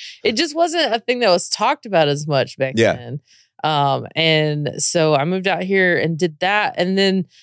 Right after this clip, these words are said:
Speaker 1: my first two years here, I had a h-, really hard time making friends. I'm from a small town where, like, everybody knows each other. Everybody talks
Speaker 2: You're
Speaker 1: to
Speaker 2: from
Speaker 1: each other.
Speaker 2: Georgia?
Speaker 1: Uh, North Carolina.
Speaker 2: North Carolina, got it.
Speaker 1: And I started taking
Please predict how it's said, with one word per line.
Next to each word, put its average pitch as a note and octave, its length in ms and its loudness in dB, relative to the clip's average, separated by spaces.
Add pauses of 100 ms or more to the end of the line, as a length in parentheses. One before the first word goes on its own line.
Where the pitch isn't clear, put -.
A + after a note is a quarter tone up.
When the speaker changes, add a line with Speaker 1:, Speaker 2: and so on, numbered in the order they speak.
(160)
Speaker 1:
my G3 80 0
first A3+ 260 0
two A#3+ 100 0
years A3 300 0
here, F#3+ 160 0
I F#3 40 0
had G3 140 2
a F3+ 160 2
h-, F3 60 -10 (140)
really F#3 220 2
hard G3 140 0
time G#3 220 -2
making F3 320 -2
friends. D#3 680 -2
I'm D#3 160 -2
from E3+ 500 -2
a D#3 80 -2
small D#3 340 0
town E3 320 -2
where, D#3+ 80 -2
like, C3+ 140 -2
everybody E3+ 360 0
knows D#3 240 -2
each D3+ 160 -8
other. D#3 160 0
Everybody D#3+ 260 0
talks A#2 140 -4
Speaker 2:
You're C3 80 4
Speaker 1:
to A#2+ 60 -2
Speaker 2:
from C3 100 0
Speaker 1:
each A#2+ 60 -2
other. G2+ 40 -8
Speaker 2:
Georgia? E3 420 2 (240)
Speaker 1:
Uh, E3+ 120 4
North F3 220 0
Carolina. D3+ 360 -2
Speaker 2:
North G#2 180 2
Carolina, E2+ 280 -2
got C2 200 0
it. - 40 -12 (560)
Speaker 1:
And G3 220 0
I G3 340 0
started F#3 300 -2
taking E3+ 720 0